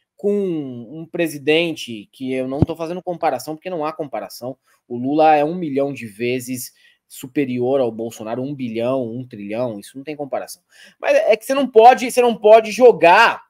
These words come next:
você não pode jogar o joguinho da direita, entendeu? Que é esperar o seu deslize, ou do isentão que vai falar: "Aí, tá vendo?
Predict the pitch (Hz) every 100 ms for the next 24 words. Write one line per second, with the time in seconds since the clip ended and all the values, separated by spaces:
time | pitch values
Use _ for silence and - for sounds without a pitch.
0 | _ - 156 151 185 196 185 160 156 190
1 | 202 220 165 190 220 240 - _ _ 165
2 | 180 180 226 247 226 220 156 139 139 170
3 | 160 165 156 - 214 180 160 156 175 175
4 | 180 196 254 262 294 - - - 240 247
5 | 285 320 233 262 208 185 254 262 220 226
6 | 247 233 220 175 147 156 135 233 185 120